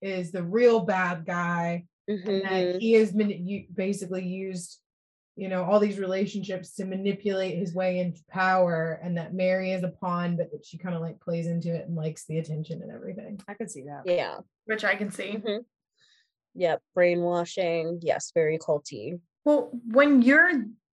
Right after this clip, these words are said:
Speaker 4: that much older than your spouse, you really mean to tell me that you didn't, you didn't know what you were doing, you didn't understand your actions and how they were gonna change the lives of someone else. And, like, Mary does seem to like the attention, but Mary also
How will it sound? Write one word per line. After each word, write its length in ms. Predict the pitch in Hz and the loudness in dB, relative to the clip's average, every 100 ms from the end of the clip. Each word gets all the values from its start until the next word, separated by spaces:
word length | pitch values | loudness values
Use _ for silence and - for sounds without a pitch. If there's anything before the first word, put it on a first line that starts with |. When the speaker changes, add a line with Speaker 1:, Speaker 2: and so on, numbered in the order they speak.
| _ | _
Speaker 4:
that 300 | 240 277 339 | 4 6 6
much 200 | 311 254 | 4 4
older 320 | 240 254 302 | 4 6 4
than 240 | 262 254 240 | 4 4 4
your 120 | 220 | 2
spouse, 640 | - - 202 247 302 - | 0 0 2 2 -2 -2
you 140 | 226 | 0
really 280 | 262 302 302 | 0 0 0
mean 240 | 277 254 240 | 2 4 4
to 180 | 254 240 | 2 -2
tell 300 | - 226 220 | -4 -4 0
me 260 | 240 240 | 2 2
that 300 | 220 214 240 | 2 -2 -6
you 200 | 220 226 | -6 -6
didn't, 520 | 208 214 233 226 220 - 269 - _ _ - | -4 0 2 2 -2 -6 -14 -16 _ _ -2
you 120 | 226 | 2
didn't 220 | 247 262 | 4 6
know 120 | 233 240 | 8 8
what 180 | 277 | 8
you 100 | 269 | 6
were 120 | 254 226 | 2 2
doing, 520 | 208 208 220 262 269 | 0 -2 0 2 2
you 120 | 226 | 2
didn't 200 | 233 233 | 0 0
understand 880 | 226 233 240 - 208 208 220 226 233 240 | 0 0 0 -4 -4 0 0 -2 -4 -8
your 260 | 208 208 196 | -2 2 2
actions 640 | - 196 214 - 240 240 247 | 4 2 2 2 6 6 6
and 140 | 214 | 2
how 160 | 208 202 | -4 -4
they 120 | 208 | -2
were 120 | 208 | -2
gonna 180 | 202 202 | -2 -2
change 460 | 196 208 208 208 208 | -4 -6 -2 -2 0
the 80 | 202 | 4
lives 320 | 196 190 190 | 4 2 0
of 80 | 208 | -4
someone 260 | 214 196 185 | -4 -2 0
else. 360 | 190 240 247 | 4 4 4
And, 100 | 240 | 2
like, 260 | 202 196 190 _ _ _ _ - | 2 0 -4 _ _ _ _ -10
Mary 540 | 202 196 214 254 262 | -4 2 4 4 4
does 300 | 240 233 240 240 | 4 4 4 2
seem 160 | 269 | 2
to 80 | 269 | 4
like 200 | 262 254 | 4 4
the 120 | 262 | 2
attention, 440 | 247 254 254 262 220 | 2 2 4 2 0
but 160 | 196 | -2
Mary 260 | 196 196 202 | -2 -2 0
also 600 | 208 208 233 220 214 240 | -4 -2 -2 -2 -2 -6